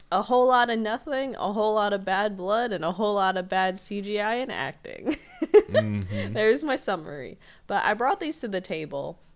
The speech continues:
Speaker 1: because with, I knew with Predator and Alien, we would be kind of expecting a lot from those movies, given that they're full-fledged productions,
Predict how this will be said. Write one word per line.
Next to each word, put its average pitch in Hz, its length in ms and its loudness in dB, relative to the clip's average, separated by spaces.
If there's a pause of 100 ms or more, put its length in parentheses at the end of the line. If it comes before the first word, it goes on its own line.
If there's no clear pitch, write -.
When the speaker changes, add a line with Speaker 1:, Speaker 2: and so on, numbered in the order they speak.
(120)
Speaker 1:
because 175 720 -4 (320)
with, 185 720 -4 (400)
I 214 100 2
knew 247 180 0
with 247 180 -4
Predator 262 400 -2
and 220 200 -4
Alien, 147 760 -6 (180)
we 185 120 -2
would 180 240 0
be 170 200 -2
kind 175 340 -4
of 160 380 -6 (920)
expecting 170 500 -2
a 151 60 -4
lot 117 240 -4
from 196 140 -12
those 214 260 -8
movies, 226 440 -8
given 170 280 -4
that 170 220 -8
they're 160 400 -4
full-fledged 196 500 -6
productions, 180 760 -8